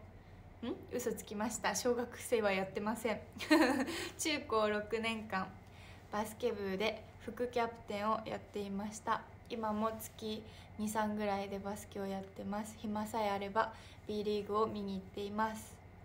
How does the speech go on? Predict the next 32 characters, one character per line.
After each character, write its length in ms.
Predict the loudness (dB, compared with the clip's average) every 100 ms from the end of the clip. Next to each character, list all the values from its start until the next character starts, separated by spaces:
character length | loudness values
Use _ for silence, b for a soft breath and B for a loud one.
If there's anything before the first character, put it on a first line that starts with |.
| -12 -6
な 80 |
な 100 | -4
み 140 | -4 8
で 160 | 8
す。 240 | 8 0 -8 -14 -12 B B B B -14
好 60 |
き 120 | -2 0
な 160 | 2
食 140 | 0 0
べ 60 |
物 280 | 0 0 4
は 180 | 4 4
ヨ 160 | 2 4
ー 60 |
グ 100 | 4
ル 80 | 2
ト 140 | 2 4
で 180 | 6 6
す。 180 | 0 -4
よ 100 | 0
ろ 100 | 2
し 140 | 2
く 100 | 10
お 40 | 10
願 420 | 12 12 12 12
い 40 |
し 140 | 6 4
ま 80 |
す。 340 | 4 2 2 -8 -16 -16 -14 -14 -14 -4 4 6 6 4 0
<laughs> 0 |
は 100 |
い。 140 | 0